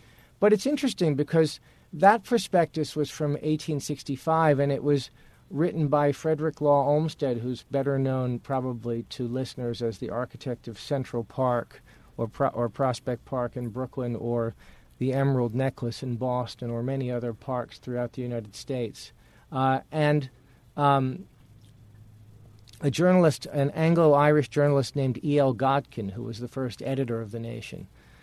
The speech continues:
But this had been a project of Olmsted since eighteen sixty-three, and we recently ran an excerpt from the eighteen sixty-three prospectus that Olmsted wrote himself. And in the eighteen sixty-three prospectus,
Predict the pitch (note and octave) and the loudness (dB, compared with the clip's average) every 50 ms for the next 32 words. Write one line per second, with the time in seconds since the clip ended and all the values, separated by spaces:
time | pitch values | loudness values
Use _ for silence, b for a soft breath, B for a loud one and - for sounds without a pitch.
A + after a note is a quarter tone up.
0 | b b b b b b _ - E3+ E3 D3+ - _ _ _ _ _ - G3 C4 | b b b b b b _ 0 0 0 0 -2 _ _ _ _ _ 0 2 2
1 | B3+ - D#4 B3 G3 G#3+ G3+ F#3 F3 D#3 D3+ D3 C#3+ - - - - F3 F3+ G3+ | 2 0 -2 0 4 6 6 6 8 6 6 4 4 2 -4 -4 0 2 4 4
2 | G3 D#3+ F3+ D3+ C3 - - C3+ A#2+ A2+ - D3+ D#3+ F3+ G3+ F#3+ - - C#3+ C3 | 4 4 2 2 2 0 -4 -6 -6 -4 -4 -2 0 2 0 0 0 0 0 0
3 | A#2+ - - - D3 C3 - D3 C#3+ C#3+ - - D3 C3+ B2+ - C#3+ C3+ - - | 0 -4 -6 -4 -4 -2 -2 -2 -2 -2 -2 -4 -4 -4 -4 -4 -8 -8 -8 -6
4 | - C3+ C3 - - E3 F#3 F#3+ E3 A#2 - - - _ b b b b b b | -6 -6 -6 -6 -4 -2 0 2 2 0 -2 -6 -16 _ b b b b b b
5 | b b b b _ - D3 D3+ D3+ D3+ D3+ D3 C3+ b b b b - D#3 E3+ | b b b b _ 0 2 4 4 6 4 2 0 b b b b 0 2 4
6 | F#3 F#3 A#3+ C4 A#3 - D4 C#4+ C4 G3 D#3+ D3 D#3 D3+ D3 D3 C#3+ C#3+ - D#3 | 4 6 4 2 2 0 -6 -2 0 0 4 4 6 6 6 4 2 2 0 -2
7 | A#2 - - E3+ D3+ C#3 - - D3+ C#3+ C#3+ C#3+ - - D#3+ F3 F3 - - F3+ | -4 -2 0 0 0 0 0 -4 -2 -2 0 -2 -2 0 -2 -2 -2 -2 -4 -2
8 | D#3+ D3+ - - D#3 D3+ - - D#3+ D3+ C3 - - D3 D#3+ F3 E3+ E3+ E3 D3+ | -2 -2 -4 -6 -8 -8 -8 -8 -8 -8 -8 -8 -8 -4 -2 -2 0 0 0 -2
9 | C3 b b b b b b - - D3 - - - B2+ A#2+ A#2 - - B2+ A2+ | -4 b b b b b b -4 -4 -4 -4 -4 -4 -4 -4 -4 -6 -8 -8 -8
10 | - - - B2 - - D3 D#3 F3+ F#3 F3 - - - C3+ A#2+ G#2 A2 B2 B2 | -6 -6 -8 -6 -4 -2 0 2 4 2 2 0 -2 -4 -4 -4 -4 -4 -4 -4
11 | A#2+ A2+ - B2+ B2 A#2 - - F3+ F3+ D3 A#2 - - - - - b b b | -4 -4 -4 -8 -8 -8 -6 -4 -2 -2 0 -2 -4 -6 -12 -20 -20 b b b
12 | b b b b b b b _ - D3 D3+ D#3 E3 F3 F#3 G3+ A#3+ C4+ - C#4 | b b b b b b b _ -2 0 2 4 4 4 2 2 0 0 -2 -2
13 | C4 - - G3+ - - F3+ D3+ - - F#3 F#3+ G3 - - D#3+ C3+ - - C#3+ | -2 -2 -4 -8 -4 -4 -4 -4 -2 -2 -2 -2 -2 -2 -4 -6 -6 -2 -4 -4
14 | B2+ - - C3+ B2+ - | -4 -2 -4 -6 -6 -6